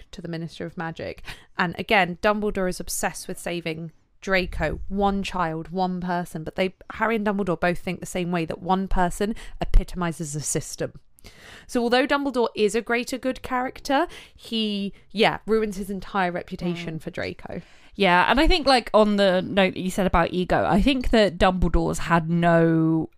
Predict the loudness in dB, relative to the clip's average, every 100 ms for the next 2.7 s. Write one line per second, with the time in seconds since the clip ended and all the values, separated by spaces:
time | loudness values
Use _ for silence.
0 | -2 2 2 0 -8 -16 -20 _ _ _
1 | _ _ -10 0 2 6 6 6 4 2
2 | 4 4 4 4 4 2 -2